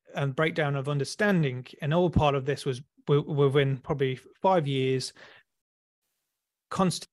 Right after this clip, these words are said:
awakenings, constant enlightenments, and con-, uh, just this growth. And I came out the other end realizing that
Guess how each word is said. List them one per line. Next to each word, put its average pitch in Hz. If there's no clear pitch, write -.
awakenings, 135
constant 160
enlightenments, 139
and 139
con-, 175
uh, 175
just 156
this 143
growth. 160
And 139
I 143
came 180
out 165
the 151
other 139
end 165
realizing 139
that 131